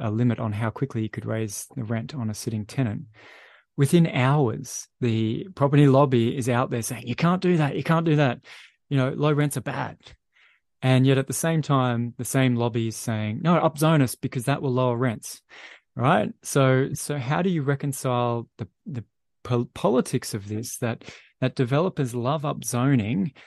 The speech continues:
landlords love it. There's eighteen million landlords in Australia. Predominantly, they're not gonna redevelop. They're just gonna lose rents if if that's the case? How do you reconcile that sort of political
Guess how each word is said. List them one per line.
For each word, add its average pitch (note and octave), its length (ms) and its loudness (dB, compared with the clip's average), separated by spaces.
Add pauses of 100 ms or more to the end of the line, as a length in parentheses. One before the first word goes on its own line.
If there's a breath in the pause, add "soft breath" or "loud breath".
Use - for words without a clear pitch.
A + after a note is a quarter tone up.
landlords C#3 600 0
love A2 180 -6
it. E3+ 80 -4
There's A#2+ 140 -6
eighteen C3+ 400 0
million A#2 320 2
landlords A#2+ 420 -2
in A2+ 80 -4
Australia. A2 400 -4
Predominantly, C3+ 540 2
they're A2 100 0
not A#2+ 160 -2
gonna A2 200 -6
redevelop. G#2+ 640 -6
They're A#2 120 -4
just A2 240 -8
gonna A2 300 -4 (160)
lose A#2+ 340 0
rents A2+ 460 -4
if - 220 -18 (600 loud breath)
if - 180 -6
that's - 360 -4
the B2+ 100 -8
case? A#2+ 320 -4
How D3 120 0
do E3 80 2
you D3 60 2
reconcile B2 640 0
that A#2 220 -2
sort A2 180 -8
of G#2 180 -12
political A2+ 640 -2